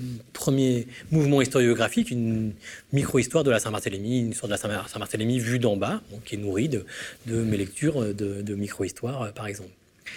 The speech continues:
Le deuxième, euh, angle, c'est, euh, d'assumer la part subjective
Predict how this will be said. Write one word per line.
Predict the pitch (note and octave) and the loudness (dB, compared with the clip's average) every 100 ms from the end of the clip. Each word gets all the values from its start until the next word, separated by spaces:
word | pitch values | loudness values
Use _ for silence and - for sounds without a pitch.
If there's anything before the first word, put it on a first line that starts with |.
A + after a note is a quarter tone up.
| - - - - - _ - _ | -12 -12 -16 -20 -20 _ -20 _
Le | - E3 | 0 2
deuxième, | D3 A3+ F3+ F3+ G#3 G3+ | 6 6 6 6 6 6
euh, | D3 C3 B2+ A#2 A2+ A#2 - _ _ - _ _ _ _ - - - - | 6 6 6 4 2 -2 -8 _ _ -20 _ _ _ _ -20 -20 -8 4
angle, | G3 A3 C#3 G2+ - - - | 6 8 6 4 -2 -16 -16
c'est, | - - - E3 F3 G3+ A#3+ A#3 - | -8 -4 0 4 6 6 4 0 -6
euh, | B2+ B2 A#2 A2+ A2+ - _ _ _ _ _ - | -4 -4 -4 -6 -10 -16 _ _ _ _ _ 0
d'assumer | E3+ F#3 - F3 D#3+ C#3+ C#3+ F#3+ - - - - - - - _ _ _ _ _ _ _ _ _ - | 2 4 2 4 6 6 6 2 -4 -20 -20 -20 -20 -20 -20 _ _ _ _ _ _ _ _ _ -2
la | C#3+ | 2
part | E3+ - | 2 2
subjective | E3+ D3 D#3 - F#3+ E3 A#2+ | 2 4 4 4 4 4 2